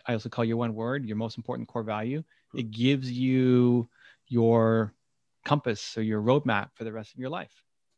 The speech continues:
If you feel like you are being pulled in a million different directions and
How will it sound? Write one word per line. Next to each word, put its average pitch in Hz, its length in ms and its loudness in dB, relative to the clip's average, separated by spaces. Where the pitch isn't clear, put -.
If - 120 -16
you 120 60 -12
feel 147 260 -8
like 143 220 -6
you 131 220 -6
are 123 200 0
being 123 280 -2
pulled 135 320 -4
in 127 80 -2
a - 20 -4
million 127 260 -2
different 131 220 -6
directions 123 560 -6
and 107 100 -6